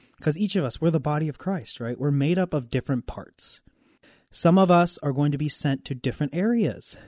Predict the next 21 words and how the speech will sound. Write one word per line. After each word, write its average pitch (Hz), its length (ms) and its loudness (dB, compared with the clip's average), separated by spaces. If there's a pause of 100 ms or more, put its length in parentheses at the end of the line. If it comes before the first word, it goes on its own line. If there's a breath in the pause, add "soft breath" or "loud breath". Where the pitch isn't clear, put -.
(100)
So 151 380 0 (180 soft breath)
we 151 100 2
should 139 260 -2
not 156 360 0
be 151 100 0
comparing 135 580 -2
ourselves 101 540 -6
to 123 120 -10
one 120 140 -2
another. 104 360 -8
Rather, 139 360 0
we 135 220 -2
are 110 180 -2
a - 80 -10
single 202 380 2
part 139 360 -2
in 127 100 -4
the 117 60 -4
body 117 280 -4
of 120 100 -8
Christ, 101 500 -10